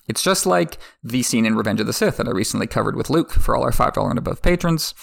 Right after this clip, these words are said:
The, the duel on Mustafar between Anakin and Obi-Wan, which George Lucas says he always had in mind as this almost monochrome black and red. I wouldn't be surprised if he was maybe unintentionally inspired by this. Just like Anakin, Frodo is now falling from grace.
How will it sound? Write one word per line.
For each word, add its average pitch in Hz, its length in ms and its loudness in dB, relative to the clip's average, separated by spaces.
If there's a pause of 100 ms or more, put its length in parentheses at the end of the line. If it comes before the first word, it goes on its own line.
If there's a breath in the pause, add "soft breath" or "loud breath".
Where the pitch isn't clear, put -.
(340 loud breath)
The, 117 200 2
the 113 120 2
duel 113 240 2
on 113 140 4
Mustafar 110 600 2
between 107 380 2
Anakin 110 340 0
and 104 100 0
Obi-Wan, 110 480 2
which 110 160 -4
George 117 200 0
Lucas 110 240 -2
says 110 240 0
he 113 80 2
always 113 200 2
had 113 120 2
in 107 80 4
mind 107 200 2
as 104 120 -4
this 107 160 -2
almost 113 360 0
monochrome 110 540 2
black - 360 -2
and 104 160 -2
red. 101 280 0 (420 loud breath)
I 117 100 0
wouldn't 190 200 4
be 208 60 2
surprised 170 420 0
if 110 100 -2
he 117 100 2
was 110 340 2
maybe 110 220 2
unintentionally 107 640 0
inspired - 480 -2
by - 160 -2
this. - 460 -2 (680)
Just - 220 0
like 143 140 0
Anakin, 123 580 -2 (300)
Frodo 110 400 2
is 104 100 -2
now 104 140 0
falling - 360 -2
from - 180 -4
grace. - 480 -6